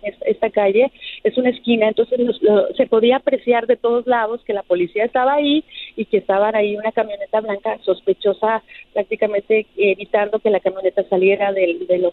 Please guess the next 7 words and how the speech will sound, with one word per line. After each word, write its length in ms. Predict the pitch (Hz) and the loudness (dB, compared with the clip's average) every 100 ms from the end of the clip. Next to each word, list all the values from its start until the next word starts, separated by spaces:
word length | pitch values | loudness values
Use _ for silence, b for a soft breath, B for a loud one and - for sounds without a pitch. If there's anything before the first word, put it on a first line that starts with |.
| - | 0
que 180 | 180 180 | 0 0
es 60 | - - | -2 -2
el, 200 | 190 185 | -2 0
el 260 | 185 175 165 | 0 -2 0
garage. 340 | 165 240 240 - B - | 0 0 -4 -10 B -2
Entonces, 300 | 269 262 311 - | 0 2 0 0
eh, 280 | 226 233 226 | 2 4 2